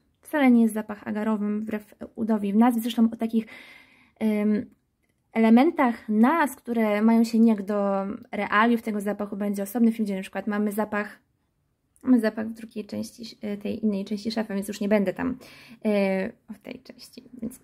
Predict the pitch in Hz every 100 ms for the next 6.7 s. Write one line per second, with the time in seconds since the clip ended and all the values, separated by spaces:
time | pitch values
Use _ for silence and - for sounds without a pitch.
0 | - 240 220 214 190 180 185 180 175 180
1 | 185 - 214 226 - 214 196 196 196 196
2 | 185 - - 202 202 220 226 - - -
3 | 240 254 311 311 302 262 247 247 262 285
4 | 226 196 - - _ _ _ _ _ _
5 | _ _ 226 220 220 220 214 214 214 220
6 | 226 220 220 196 196 196